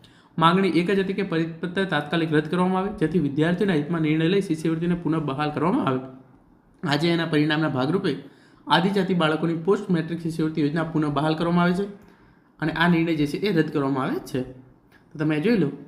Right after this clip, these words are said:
મેનેજમેન્ટ કોટામાં પ્રવેશ લેનારા હજારો એસ ટી વિદ્યાર્થીઓને હવે સ્કોલરશિપ મળશે. ગયા વર્ષે જે સરકારે પરિપત્ર કર્યો હતો એ જે છે એ ઠરાવ રદ કર્યો છે અને જે છે એ વર્ષ બે હજાર ચોવીસ પચીસ માટે તમામ વિદ્યાર્થીઓને જે છે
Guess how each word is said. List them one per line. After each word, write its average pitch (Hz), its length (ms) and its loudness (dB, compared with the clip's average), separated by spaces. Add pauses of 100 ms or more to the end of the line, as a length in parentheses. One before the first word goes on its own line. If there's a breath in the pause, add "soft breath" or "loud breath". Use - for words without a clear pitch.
મેનેજમેન્ટ 196 400 0
કોટામાં 160 400 0
પ્રવેશ 165 280 0
લેનારા 160 360 0
હજારો 180 160 2 (100)
એસ 156 80 -2
ટી 160 160 2
વિદ્યાર્થીઓને 147 400 0
હવે 156 140 0
સ્કોલરશિપ 139 520 -2
મળશે. 135 280 0 (580 loud breath)
ગયા 196 220 4
વર્ષે 160 240 0 (300)
જે 175 140 -2
સરકારે 165 400 0
પરિપત્ર 160 400 -2
કર્યો 208 180 0
હતો 160 120 -2 (120)
એ - 80 0
જે 151 120 0
છે - 80 -6 (100)
એ - 20 2 (100)
ઠરાવ 156 300 0
રદ 196 180 2
કર્યો 156 220 4
છે 226 60 -4 (160)
અને 156 200 -2
જે 165 120 -2
છે 190 120 -4
એ 202 80 0
વર્ષ 175 200 -2
બે 147 80 0
હજાર 151 160 -2
ચોવીસ 147 240 0
પચીસ 160 260 -4
માટે 214 200 -2 (480 loud breath)
તમામ 180 280 4
વિદ્યાર્થીઓને 151 500 0
જે 139 100 2
છે 143 60 -2